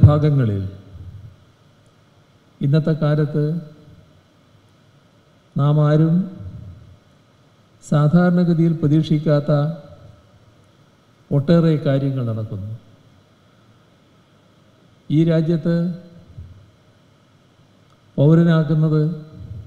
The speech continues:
ഏതെങ്കിലും മതത്തിൽപ്പെട്ടയാളായതുകൊണ്ടല്ല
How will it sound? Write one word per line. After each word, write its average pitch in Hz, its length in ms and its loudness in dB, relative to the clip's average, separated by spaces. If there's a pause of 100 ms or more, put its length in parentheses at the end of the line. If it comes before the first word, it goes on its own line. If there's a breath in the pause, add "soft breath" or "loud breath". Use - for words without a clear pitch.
(1300)
ഏതെങ്കിലും 160 600 2 (1900)
മതത്തിൽപ്പെട്ടയാളായതുകൊണ്ടല്ല 143 1500 -2